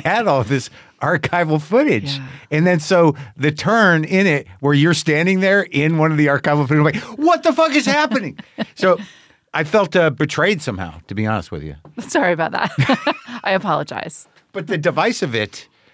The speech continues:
Speaker 1: so, like, it, it feels fairly, and I'm sorry we're going through all these movies, but we'll get to the new stuff. But I, but it feels like this is a,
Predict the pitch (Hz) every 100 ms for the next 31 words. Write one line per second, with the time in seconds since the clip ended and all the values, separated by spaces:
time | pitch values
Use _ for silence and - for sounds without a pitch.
0 | _ _ - 196 190 185 143 180 180 180
1 | 156 226 233 156 147 - 165 165 151 135
2 | 120 - 131 127 165 139 113 117 107 110
3 | 113 101 101 95 85 104 110 120 - 90
4 | 87 85 85 92 87 - 131 143 143 -
5 | _ _ _ _ _ _ _ _ _ _
6 | _ _ _ _ _ 151 147 - 202 165
7 | 175 151 165 151 160 135 135 - 135